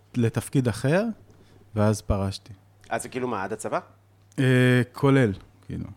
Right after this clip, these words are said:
Speaker 2: איזה יופי.
Speaker 1: אבל אז קלטתי שזה לא הדבר שלי, זאת אומרת שזה, אני לא מוכן להתאבד בשביל תמונה.
Speaker 2: אני כשהתחלתי להצ-, ל-, לעבוד בזה, לקבל על זה כסף,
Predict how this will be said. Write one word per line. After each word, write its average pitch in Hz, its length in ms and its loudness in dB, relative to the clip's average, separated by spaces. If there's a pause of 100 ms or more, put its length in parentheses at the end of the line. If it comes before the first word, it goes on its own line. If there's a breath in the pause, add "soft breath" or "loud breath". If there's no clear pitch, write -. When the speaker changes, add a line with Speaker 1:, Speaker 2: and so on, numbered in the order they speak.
Speaker 2:
איזה 135 180 -10
יופי. 170 260 -6 (520 soft breath)
Speaker 1:
אבל 147 140 4
אז 170 120 2
קלטתי 170 320 4
שזה 131 240 0
לא 139 100 4
הדבר 123 360 2
שלי, 101 200 -10 (140)
זאת - 120 -16
אומרת 104 240 -2
שזה, 107 360 -2
אני 117 200 0
לא 131 140 2
מוכן 147 240 2
להתאבד 110 540 0
בשביל - 220 -14
תמונה. 92 260 -10 (600 loud breath)
Speaker 2:
אני 147 140 -4
כשהתחלתי 160 500 -4
להצ-, 135 280 -6
ל-, 110 320 -4
לעבוד 107 440 -6
בזה, 160 180 -8
לקבל 117 240 -6
על 117 60 -4
זה 107 80 -10
כסף, - 580 -12